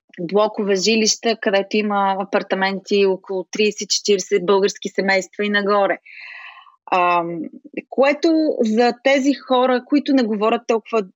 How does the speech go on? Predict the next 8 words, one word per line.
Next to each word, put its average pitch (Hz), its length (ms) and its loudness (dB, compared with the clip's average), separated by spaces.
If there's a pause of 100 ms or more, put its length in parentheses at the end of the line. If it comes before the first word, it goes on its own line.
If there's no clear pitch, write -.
(120)
добре 226 280 2
български, 220 800 0
е 226 80 2
много 233 360 4
голяма 226 360 2 (120)
помощ. 175 500 -4 (1000)
Но 262 420 6
някак 311 520 4